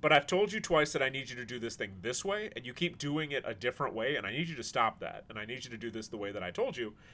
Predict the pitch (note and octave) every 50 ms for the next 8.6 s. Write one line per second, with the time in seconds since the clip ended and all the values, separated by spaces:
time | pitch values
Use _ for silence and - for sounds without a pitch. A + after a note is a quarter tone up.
0 | - - - - D#3 D#3+ - F#3+ F3+ - D3+ A2+ A2 A2 - - B2+ - - -
1 | - - A2+ G2+ G2 G2 - - - - - - - G#2+ G#2 C3+ C3+ C#3+ - -
2 | - D#3+ B2+ - - C#3 A#2 G2+ A#2+ A2 A2+ G2+ F#2 F2+ F2 F2 F2 - F2 -
3 | - - - - D3 - - C3 C3+ C3 B2 B2+ B2+ C#3 C#3+ D3 D3 - - A#2
4 | A2 A2+ - - - A2 A2+ G2 - G#2 F#2 F#2 F2+ - A1+ - - - - -
5 | - - - - - - - A#2+ B2 - C3 C3+ B2+ B2+ C3+ C#3 - C#3 A#2 A2
6 | G#2+ G#2 - - - - - - - - - - - - - - - - - -
7 | - - - - - - - G#3+ G3+ F#3 F3+ - - F3 F#3+ A#3 A3+ G#3+ A3+ G#3
8 | F3+ G3 G3+ G3+ F3+ D#3+ - D3 B2+ A#2+ C3 C3+